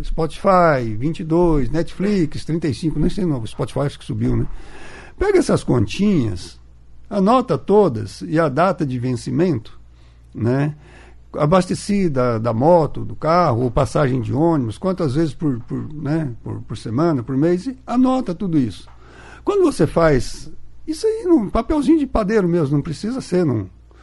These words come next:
numa planilha de Excel, alguma coisa, aí, aí você consegue perceber o quanto que você tem de renda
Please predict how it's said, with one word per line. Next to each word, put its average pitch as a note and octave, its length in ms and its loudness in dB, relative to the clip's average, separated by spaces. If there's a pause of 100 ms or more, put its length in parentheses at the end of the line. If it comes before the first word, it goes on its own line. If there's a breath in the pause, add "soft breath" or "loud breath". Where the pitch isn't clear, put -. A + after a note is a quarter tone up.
(320 loud breath)
numa A#2 200 2
planilha A#2 580 2
de G#2+ 80 -4
Excel, B2+ 320 0
alguma A#2 320 -2
coisa, C#3 340 -2
aí, C#4 160 2
aí A3 160 4
você B3 240 -2
consegue G#3 440 -2
perceber D3 640 0 (840)
o - 60 -16
quanto G#3 280 -6
que F3+ 60 -8
você D3+ 240 -6
tem C3+ 160 -6
de C3+ 100 -4
renda D#3+ 380 -2